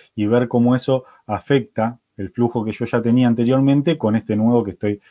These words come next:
proyectando, qué pasa si modifico los días de pago, ¿sí? De esa manera,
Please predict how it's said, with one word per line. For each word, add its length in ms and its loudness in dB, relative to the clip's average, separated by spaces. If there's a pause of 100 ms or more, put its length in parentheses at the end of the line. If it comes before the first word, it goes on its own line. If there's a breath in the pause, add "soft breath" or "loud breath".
(220 soft breath)
proyectando, 640 0
qué 120 -2
pasa 300 0
si 300 -2
modifico 480 -6
los 140 -8
días 180 -6
de 60 -10
pago, 340 0 (560)
¿sí? 320 -6 (380 soft breath)
De 80 -2
esa 160 0
manera, 520 2